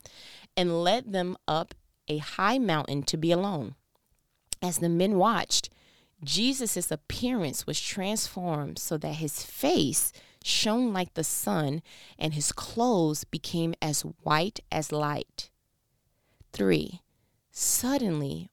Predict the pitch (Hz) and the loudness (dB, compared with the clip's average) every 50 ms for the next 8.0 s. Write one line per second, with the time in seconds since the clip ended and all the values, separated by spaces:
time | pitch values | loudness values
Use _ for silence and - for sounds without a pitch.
0 | _ _ - 156 156 156 170 190 240 277 - - 302 - 262 214 202 180 165 147 | _ _ -8 -4 -2 0 0 2 0 0 0 -2 -4 -2 -2 -2 0 0 0 0
1 | 143 143 147 160 196 233 226 180 170 170 - - 139 - - - - 143 139 139 | -2 -2 -2 0 2 2 2 0 0 -2 -4 -4 -6 -8 -10 -12 -8 -4 0 0
2 | 143 139 - - 147 147 143 139 151 160 156 156 151 156 151 - - - - 175 | 0 0 -2 -4 -4 -2 -2 -2 -4 -4 -2 -4 -2 -4 -4 -6 -8 -10 -6 -6
3 | 180 208 233 - - - 160 139 123 - - - - - - - - - - - | -6 -6 -6 -6 -6 -6 -4 -4 -6 -6 -6 -8 -8 -8 -8 -10 -12 -14 -14 -12
4 | - - - - - _ _ _ _ _ _ _ _ _ _ _ _ _ _ _ | -10 -10 -10 -10 -10 _ _ _ _ _ _ _ _ _ _ _ _ _ _ _
5 | - - - - 196 180 160 151 131 135 - _ _ _ _ _ _ _ _ _ | -16 -12 -2 2 4 4 4 4 0 -2 -6 _ _ _ _ _ _ _ _ _
6 | - - - 175 175 175 160 190 202 214 - 175 185 180 - - - 180 160 151 | -4 -2 0 2 4 6 6 6 6 6 6 6 6 6 4 2 4 4 4 4
7 | 139 123 127 123 - - - - 139 170 196 185 196 214 240 262 294 392 - | 4 2 2 -2 -4 -8 -12 -2 2 6 10 12 12 12 12 12 12 12 10